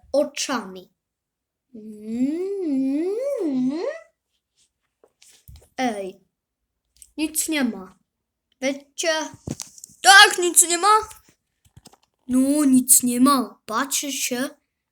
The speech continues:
Chmury są cieniem. Właśnie są cieniem. Oj, oj. Co tu zrobić?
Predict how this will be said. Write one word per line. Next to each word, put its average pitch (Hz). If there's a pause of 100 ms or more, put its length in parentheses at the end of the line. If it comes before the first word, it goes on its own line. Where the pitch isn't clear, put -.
(340)
Chmury 262 (360)
są 254
cieniem. 247 (640)
Właśnie 254
są 262
cieniem. 233 (3500)
Oj, 381 (220)
oj. 311 (1120)
Co -
tu 302
zrobić? 254